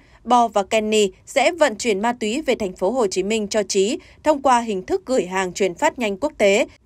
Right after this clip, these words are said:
Giao hàng dưới hình thức door and door, giao hàng tận nơi,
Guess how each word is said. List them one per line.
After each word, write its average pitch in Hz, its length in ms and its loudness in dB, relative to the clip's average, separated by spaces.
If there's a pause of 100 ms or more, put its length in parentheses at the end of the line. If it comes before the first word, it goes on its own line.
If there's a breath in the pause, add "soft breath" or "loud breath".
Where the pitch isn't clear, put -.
(680)
Giao 302 260 2
hàng 226 300 -2
dưới 208 220 4
hình 277 180 -2
thức 370 260 0
door 220 320 2
and 214 240 -2
door, 208 220 4 (180 soft breath)
giao 254 220 2
hàng 190 220 -4
tận - 200 -4
nơi, 202 220 2